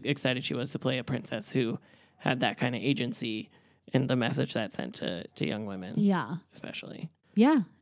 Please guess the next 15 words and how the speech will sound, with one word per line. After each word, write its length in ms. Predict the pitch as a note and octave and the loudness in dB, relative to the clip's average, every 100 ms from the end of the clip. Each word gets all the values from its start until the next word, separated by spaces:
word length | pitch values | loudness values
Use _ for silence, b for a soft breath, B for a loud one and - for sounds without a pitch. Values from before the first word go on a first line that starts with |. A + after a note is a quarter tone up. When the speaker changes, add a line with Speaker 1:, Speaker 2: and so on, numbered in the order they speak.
| - | 6
Speaker 2:
And 220 | A3+ A3 | 12 12
then 340 | A#3+ A3+ G#3+ G#3+ | 12 12 12 12
in 200 | A#3+ A3+ | 10 10
the 180 | A3 | 10
end, 640 | F#3+ A#3 G#3+ G3+ G3 F#3 D#3 - | 10 10 12 12 10 6 2 6
Elsa 340 | A3 G3+ A3+ | 8 8 8
realizes, 720 | G3 G3+ G3 F#3 F3+ E3+ E3+ E3+ | 8 10 10 10 8 6 4 4
like, 220 | E3+ - | 2 6
the 100 | F#3+ | 6
way 240 | F#3 F#3 | 8 8
to 80 | F3+ | 8
reverse 480 | E3+ D#3 E3 D#3+ E3 | 6 8 8 8 6
it 160 | D3 | 2
is 240 | - D#3+ D3 | 2 -2 -2
love. 340 | C3 - - | -6 -8 -14